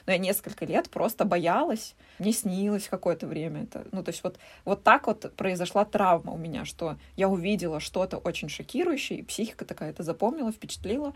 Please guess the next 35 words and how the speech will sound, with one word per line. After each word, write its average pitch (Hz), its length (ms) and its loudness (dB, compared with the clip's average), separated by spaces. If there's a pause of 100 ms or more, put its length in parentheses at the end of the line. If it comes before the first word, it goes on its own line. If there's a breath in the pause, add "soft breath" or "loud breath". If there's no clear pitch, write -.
(140 loud breath)
впечатала, 185 460 0
в 170 40 -12
смысле, - 280 -8
в - 80 -8
себя. 226 420 2
И, 175 380 -2
ну, 180 160 -6
как 165 160 -8
бы 160 80 -6
я 185 140 0
это 202 120 -4
никак 196 300 0
не 180 80 0
прожила, 180 460 0
и 285 80 -2
поэтому 190 320 -6
меня 175 200 -6
там - 180 -10 (280 loud breath)
триггерили 214 540 2
какие-то 185 420 -4
такие - 240 -8
события 180 800 -4 (200 loud breath)
ещё - 160 0
довольно 185 340 0
долго. 160 380 0 (140)
О, 202 340 10
я, 190 160 6
знаешь, 202 220 4
что 247 100 0
поняла? 208 380 6
Что 202 220 -2
у - 20 0
меня 180 140 0
есть 185 360 0
страх. 190 420 4